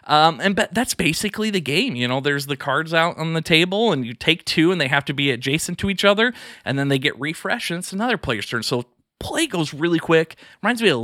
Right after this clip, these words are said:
a lot of Ticket to Ride in that, in that, in that regard. Um, and then the first person to get to twelve points,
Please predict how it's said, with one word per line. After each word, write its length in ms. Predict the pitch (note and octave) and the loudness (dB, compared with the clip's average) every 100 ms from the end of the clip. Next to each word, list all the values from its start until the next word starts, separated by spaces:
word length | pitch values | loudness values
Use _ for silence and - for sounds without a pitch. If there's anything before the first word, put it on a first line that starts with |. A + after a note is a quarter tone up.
| - | 0
a 60 | C#3 | 2
lot 240 | C3 A2 | 4 2
of 100 | G#2 | -2
Ticket 320 | - A#2 A2 | -6 -6 -6
to 80 | A2+ | -4
Ride 240 | G#2 G#2 A2 | 0 2 0
in 80 | G#2 | -4
that, 200 | G2 - | -10 -8
in 140 | A#2 | -6
that, 220 | A2 F#2+ - _ | -6 -6 -10 _
in 100 | A2+ A2 | -10 -8
that 120 | - | -8
regard. 400 | A2 A2+ A#2 E3 - - - - | -4 0 2 0 -10 -20 -18 0
Um, 260 | C3 D3+ | 2 4
and 140 | - F#3+ | 4 2
then 80 | F#3+ | 2
the 80 | |
first 240 | F#3+ G3+ - | 0 -4 -2
person 300 | G3+ G3+ G3 | -2 0 -2
to 80 | E3+ | -4
get 160 | E3+ | -6
to 80 | - | -6
twelve 340 | - D3+ D3+ | 0 2 2
points, 480 | - C3+ G#3 - - | 2 -2 0 -4 -8